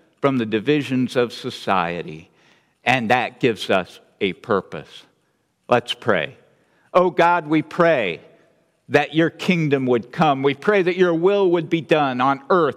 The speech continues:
as it is in heaven. We pray that that would be true in our lives. We pray that that would be true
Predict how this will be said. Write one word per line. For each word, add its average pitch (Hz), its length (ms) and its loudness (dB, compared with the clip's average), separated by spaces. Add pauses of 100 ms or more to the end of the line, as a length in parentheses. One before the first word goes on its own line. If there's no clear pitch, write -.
(160)
as 143 220 0
it 135 140 0
is 139 240 0
in 127 100 0
heaven. 127 400 0
We 127 140 0
pray 165 380 0
that 135 240 -4
that 151 200 2
would 143 140 0
be 139 100 -2
true 156 300 -2
in 135 80 0
our 127 160 2
lives. 123 500 2
We 131 140 0
pray 151 420 0
that 127 220 -4
that 139 240 0
would 131 160 -2
be 123 120 -6
true 139 540 -2